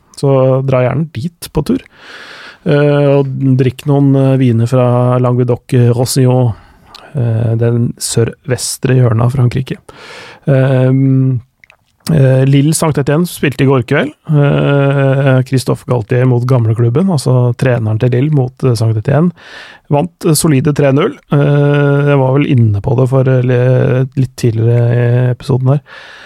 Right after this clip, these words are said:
om han, eh, Victor Osimhen, eh,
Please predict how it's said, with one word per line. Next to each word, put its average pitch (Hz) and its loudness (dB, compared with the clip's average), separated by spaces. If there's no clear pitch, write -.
om 123 2
han, 127 2
eh, 123 2
Victor 120 0
Osimhen, 131 2
eh, 127 2